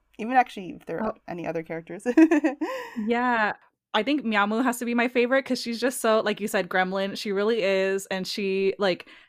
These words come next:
Speaker 2: at, especially at the beginning of the show, she's very selfish. It's so funny
Speaker 1: Mm-hmm.
Speaker 2: how she's just, like, so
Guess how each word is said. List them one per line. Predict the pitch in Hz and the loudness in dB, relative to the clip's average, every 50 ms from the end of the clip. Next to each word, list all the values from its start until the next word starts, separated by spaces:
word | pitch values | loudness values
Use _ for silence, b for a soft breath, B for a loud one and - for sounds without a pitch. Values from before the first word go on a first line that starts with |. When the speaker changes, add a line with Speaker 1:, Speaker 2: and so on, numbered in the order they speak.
| B - | B 0
Speaker 2:
at, | 214 214 214 - _ - | 0 0 0 -2 _ -4
especially | 220 240 - 226 - 285 | -4 0 0 0 0 0
at | 262 | -2
the | 247 214 | -2 -4
beginning | 208 202 190 196 | -4 -2 -2 -2
of | 202 | -2
the | 208 208 | -4 -2
show, | - 226 220 240 | 0 0 0 0
she's | - 220 190 170 180 | 0 -2 -4 0 2
very | 185 190 202 220 | 2 2 2 2
selfish. | - - 180 180 - - 208 214 214 226 240 240 - - - | 0 0 -2 0 0 0 0 0 2 0 0 -2 -6 -8 -6
It's | 208 202 - - | -6 -6 -4 -4
so | 208 208 208 | -4 -2 -2
funny | 208 185 196 190 190 196 | -2 -2 -2 -2 -2 -2
Speaker 1:
Mm-hmm. | |
Speaker 2:
how | - - 214 190 | -2 0 0 0
she's | 185 - 220 196 190 | 0 0 -4 -6 -4
just, | - 190 185 185 - | -2 -2 -2 -2 0
like, | 214 190 180 - | -2 -2 -4 -4
so | - - - 202 190 185 185 185 185 180 180 175 | -6 -4 -2 0 2 2 2 2 2 2 0 -2